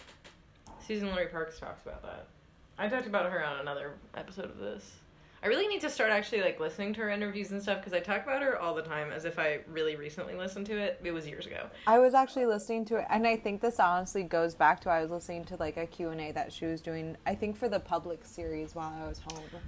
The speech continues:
Speaker 2: Uh,
Speaker 1: That's it.
Speaker 2: and someone was
Speaker 1: Crazy.
Speaker 2: like, "How do you, like, I have a story and I want to go from part A to part B, but I don't know how to get there. Like, how do I do that?" And she,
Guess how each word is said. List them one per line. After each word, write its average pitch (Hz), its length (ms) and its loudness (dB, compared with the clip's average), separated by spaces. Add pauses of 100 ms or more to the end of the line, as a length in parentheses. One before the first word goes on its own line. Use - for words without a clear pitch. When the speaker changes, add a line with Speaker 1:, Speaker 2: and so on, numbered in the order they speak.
(440)
Speaker 2:
Uh, 185 60 -2
Speaker 1:
That's 175 240 4
it. - 360 -4
Speaker 2:
and 220 180 0
someone 220 300 2
was 214 140 -2
Speaker 1:
Crazy. 208 180 4
Speaker 2:
like, - 60 -16 (300)
"How 247 380 12
do 240 160 0
you, 233 400 4 (540)
like, 208 300 2 (100)
I 214 120 4
have 214 580 2 (320)
a 214 100 6
story 208 400 4
and 185 100 -2
I 175 120 0
want 180 280 2
to 202 80 -10
go 202 140 4
from 202 200 0
part 202 300 -2
A 196 200 4
to 202 80 4
part 185 320 0 (120)
B, 185 280 2
but 165 160 0
I 156 120 2
don't 202 120 0
know 208 120 -4
how 202 120 -6
to 196 100 -4
get 175 300 -2
there. 147 180 -4
Like, 143 180 -4
how 180 160 -2
do 196 120 0
I 190 120 2
do 175 260 -6
that?" 151 240 -4 (380)
And 208 300 2
she, - 220 -6